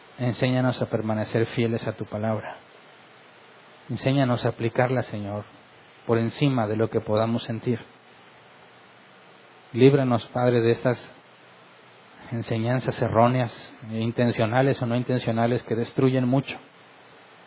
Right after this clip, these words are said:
Enséñanos a tener mucho cuidado cuando hablamos de tu palabra a otros.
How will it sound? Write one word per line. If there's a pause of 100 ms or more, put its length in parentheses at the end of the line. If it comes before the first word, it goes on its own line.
(840)
Enséñanos
a
tener
mucho
cuidado
cuando
hablamos
de
tu
palabra
a
otros.